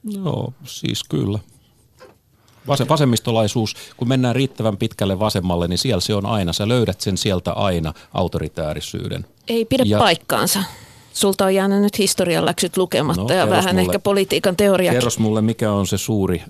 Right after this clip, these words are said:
Speaker 1: tota, vasemmistolainen vapaa yhteiskunta, jossa tämä on tullut, on tullut lihaksi.
Speaker 2: Ei ole olemassa mitään yhteiskuntaa, joka rakentuisi vain yhdelle ideologialle, vain... Ähm, väh-, se on semmoista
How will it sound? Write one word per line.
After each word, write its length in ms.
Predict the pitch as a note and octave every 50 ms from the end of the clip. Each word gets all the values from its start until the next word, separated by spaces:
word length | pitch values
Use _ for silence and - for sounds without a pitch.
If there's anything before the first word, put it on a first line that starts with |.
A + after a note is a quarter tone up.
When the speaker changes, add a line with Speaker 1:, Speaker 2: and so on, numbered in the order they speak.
| - - -
Speaker 1:
tota, 300 | - F2+ - - F2+ F2+ - - -
vasemmistolainen 800 | F#2+ - G2 F2 E2+ E2+ - - - E2+ E2+ F2 F2 F2 E2+ E2+
vapaa 360 | F#2+ F#2+ - - E2+ E2+ F2
yhteiskunta, 720 | F2+ F2+ - _ - E2 D#2+ - - - D#2+ D#2+ D#2+ - - - - - _ _ _ - F#2+
jossa 160 | - - C4 A#3 A3+ A3+
tämä 200 | A#3 A#3 - F2
on 140 | F2 F2 - -
tullut, 200 | G2+ F#2 F2+ - -
on 200 | B2 G2 F#2+ F2
tullut 280 | G2+ F#2+ F2+ F2 -
lihaksi. 400 | G2 F#2+ E2 D#2 - - - - - _ _ _ _ _ _ _ _ _ _ - _ _ _ - - - - - _ _ _ _ _ _ -
Speaker 2:
Ei 300 | A#3 A3 A3+ A3 G#3+ - - _ _
ole 320 | - A3+ A#3 A#3 G3+ G3
olemassa 480 | G3+ G3 F#3 F3+ F#3 F#3 - - - F#3+
mitään 560 | F3+ G3 G3+ - - F3+ D#3+ D#3+ D#3 E3 - - -
yhteiskuntaa, 1000 | F#3 E3 - - - - D3+ C#3 - - - E3+ E3+ E3+ E3 E3 - - C#3 C#3
joka 260 | D#3 E3 D#3+ - D#3
rakentuisi 720 | D#3+ E3 E3+ - - - - - - - - - - -
vain 240 | - D#3 D3+ D3+ D3+
yhdelle 420 | D3+ D#3+ - - - D3+ D#3 - D3+
ideologialle, 920 | D#3+ E3 E3+ D#3+ E3 C#3+ C#3+ E3 D3+ - - - - - F3 F3+ F3 F3 F#3+
vain... 400 | F#3+ F#3+ G3 F#3+ F3+ F3 F3 - _ -
Ähm, 240 | F3 F3 E3+ E3+ E3+ E3 - - _ - - - - - _ _ _ _ _ _ _ -
väh-, 260 | F3 F3 F3+ F#3 - -
se 200 | F3+ - - G3+
on 60 | G3
semmoista 500 | G3 - A3 A3 A3 G#3+ - - F#3 -